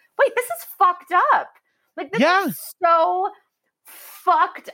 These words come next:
Speaker 1: up." And, like, the, I, I remember, you know, the thing you were saying about not wasting the money. I remember so specifically, uh, I think it must have been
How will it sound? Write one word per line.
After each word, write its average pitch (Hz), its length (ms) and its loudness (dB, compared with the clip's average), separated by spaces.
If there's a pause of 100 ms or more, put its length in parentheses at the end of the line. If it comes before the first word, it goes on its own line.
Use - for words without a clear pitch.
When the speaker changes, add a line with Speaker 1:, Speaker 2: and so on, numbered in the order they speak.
Speaker 1:
up." 285 360 2
And, 262 160 -6
like, 262 360 -4 (560)
the, 285 300 -6 (120)
I, 247 160 0
I 311 80 0
remember, 359 500 -2
you 220 180 -6
know, 247 60 -6
the 240 80 -6
thing 247 160 -8
you 233 60 -4
were 240 60 -2
saying 233 200 -6
about 226 200 -2
not 196 240 0
wasting 208 360 -8
the 190 60 -12
money. 185 420 -6 (600)
I 240 60 0
remember 247 300 -4
so 247 340 -4
specifically, 220 1120 -8 (440)
uh, 170 440 4
I - 120 -12 (120)
think 339 200 -6
it 415 40 0
must 466 240 -8
have 453 100 -4
been 302 580 0